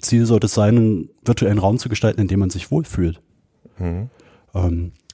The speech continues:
Speaker 1: oder in dem dann wieder kleine Unterarbeitsräume in Form von Breakout-Rooms sind oder in diesem Fall vielleicht eher Unteraustauschräume.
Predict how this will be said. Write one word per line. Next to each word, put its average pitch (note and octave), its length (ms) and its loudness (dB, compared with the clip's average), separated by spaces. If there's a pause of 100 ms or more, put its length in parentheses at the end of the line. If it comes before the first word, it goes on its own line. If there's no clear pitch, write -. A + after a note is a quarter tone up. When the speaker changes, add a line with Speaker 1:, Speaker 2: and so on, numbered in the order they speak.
(140)
Speaker 1:
oder F2 220 -2
in E2+ 100 0
dem F#2 160 2
dann F#2 180 0
wieder G2 140 0
kleine G2 240 0
Unterarbeitsräume F#2+ 920 0
in F2+ 100 -4
Form G2 200 -4
von G2 140 -4
Breakout-Rooms G2+ 640 0
sind G2 360 -2 (420)
oder F2+ 300 -4
in G2 80 -2
diesem G2+ 220 0
Fall G#2+ 160 4
vielleicht G#2 220 0
eher G#2+ 240 2
Unteraustauschräume. G#2 1000 0